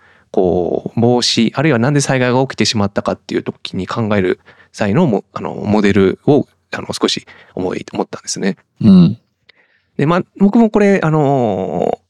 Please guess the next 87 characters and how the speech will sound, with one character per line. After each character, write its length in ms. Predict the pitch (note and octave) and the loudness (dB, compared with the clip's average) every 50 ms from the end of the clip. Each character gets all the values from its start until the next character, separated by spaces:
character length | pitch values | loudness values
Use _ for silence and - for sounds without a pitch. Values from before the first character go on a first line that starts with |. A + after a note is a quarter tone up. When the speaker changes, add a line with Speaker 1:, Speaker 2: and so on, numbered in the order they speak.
| _ _ _ | _ _ _
Speaker 1:
こ 80 | - D3+ | -8 -4
れ 60 | C#3 | -2
ま 100 | C3+ C3+ | 0 0
で 60 | A2+ | 0
の 180 | G2 F#2 - - _ _ _ _ - _ _ _ _ | -2 -4 -6 -8 _ _ _ _ -20 _ _ _ _
職 220 | - - G2+ - | -14 -4 -2 0
歴 180 | A2+ G#2 - A2 | 0 0 0 -2
の 60 | G2+ | -2
中 160 | G#2 - G2+ | -2 -2 -2
で、 100 | F#2 G#2 | -4 -2
あ 80 | - F#2+ | -4 -4
の、 240 | - - - - - | -4 -4 -6 -6 -4
化 120 | - - A#2+ | -4 -4 -2
学、 500 | A2+ A#2 A2+ - - A2 G#2+ G#2 - - - - _ _ _ _ _ _ _ | -2 -2 -2 0 0 0 2 0 -2 -4 -10 -20 _ _ _ _ _ _ _
化 120 | - - | -8 -4
学 280 | G#2+ A2 A2 - B2 G#2+ | -4 -4 -2 0 -2 -2
工 240 | - - A#2+ A2+ G#2 | 0 0 0 0 0
業 400 | - A#2 A2 G#2 G#2 - - _ _ _ _ | 0 2 2 2 2 0 -4 _ _ _ _
の 240 | - G2 F#2 - - _ | -2 -2 -2 -2 -4 _
会 180 | - G2 F#2+ | -4 -4 -2
社 140 | - - F#2+ | -2 -4 -4
に 80 | F2 F#2 | -6 -6
入 120 | - G2+ | -6 -8
っ 20 | - | -8
て 100 | - - | -8 -12
た 80 | - - | -12 -12
こ 100 | - - | -8 -8
と 80 | - | -8
が 100 | - - | -8 -8
あ 40 | - | -8
っ 40 | - | -10
て 100 | - - | -10 -10
で 60 | - | -10
す 120 | - - | -6 -4
ね、 100 | G2+ - | -2 -2
Speaker 2:
う 40 | G3+ | -2
ん。 260 | F#3+ F3+ E3 - - - _ - _ _ | 0 0 0 -2 -2 -4 _ -18 _ _
Speaker 1:
そ 100 | - - | -12 -6
こ 140 | - - A2+ | -4 -2 -2
の、 60 | A2+ | 0
ま 100 | A2+ G2+ | -2 -2
あ、 20 | - | -2
工 160 | - B2+ A#2 | -2 0 2
場 120 | A#2 A2 | 2 0
勤 180 | - - B2 A2+ | 2 0 0 0
務 60 | F#2+ | 0
だ 80 | F#2 F#2 | -2 -4
っ 20 | |
た 100 | - - | -6 -8
時 220 | - G2 - F#2 | -8 -8 -6 -6
に、 260 | F#2+ F2+ G2 - C3 - _ - | -6 -4 -4 -6 -8 -8 _ -12
ま 180 | - G2+ G2 | -10 -10 -10
あ、 200 | - - - - _ _ _ _ - | -10 -14 -18 -20 _ _ _ _ -14
か 140 | - - | -10 -6
な 80 | F2+ F2 | -6 -6
り 200 | - - - - _ - | -6 -8 -14 -20 _ -6
し 140 | - - | -4 -4
っ 20 | - | -2
か 120 | - - G2 | -2 -4 -6
り 160 | E2+ - - _ - - - | -6 -8 -10 _ -10 -4 -2
教 80 | - | -2
わ 60 | F#2 - | -2 -2
っ 60 | - | -2
た 100 | - F#2+ | -4 -6
っ 40 | - | -6
て 80 | - | -6
こ 100 | - - | -8 -8
と 80 | - - | -6 -6
も 100 | F#2 F2 | -6 -6
あ 40 | - | -8
っ 40 | |
て、 260 | - _ - F#2+ - - - - - - | -6 _ -2 -2 -2 -4 -8 -16 -12 -8
あ 100 | - F#2+ | -6 -6
の、 60 | - | -4
ふ 100 | - A2 | -6 -6
と 120 | - - G#2 | -6 -6 -4
思 160 | F#2 F#2 F#2 | -4 -4 -2
い 40 | F#2 | -2
出 100 | F2+ F#2 | -4 -6
し 100 | - - | -6 -6
た 100 | - - | -8 -10
ん 60 | - | -10
で 40 | - | -10
す 100 | - - | -10 -8
け 100 | - G#2 | -8 -8
ど 80 | G#2 | -4
も、 360 | G#2 A#2 C3+ C3+ B2 G#2 - | -2 0 0 2 0 0 -4